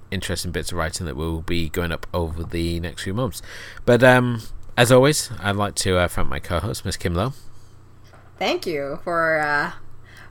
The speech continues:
Speaker 2: for actually setting up this surprise, spontaneous recording for the Meg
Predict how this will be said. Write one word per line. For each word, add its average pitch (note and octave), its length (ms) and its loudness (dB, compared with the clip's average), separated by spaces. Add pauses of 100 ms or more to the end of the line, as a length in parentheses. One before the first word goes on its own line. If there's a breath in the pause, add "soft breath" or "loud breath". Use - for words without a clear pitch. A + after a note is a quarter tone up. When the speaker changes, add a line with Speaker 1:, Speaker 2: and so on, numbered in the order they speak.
Speaker 2:
for G#3 260 8
actually B3+ 540 10 (160)
setting B3+ 360 10
up B3+ 240 10
this A3+ 380 6
surprise, C#4+ 1080 8
spontaneous G3+ 1080 2
recording F#3+ 520 2
for E3 160 -2
the D3+ 80 0
Meg D#3 360 -2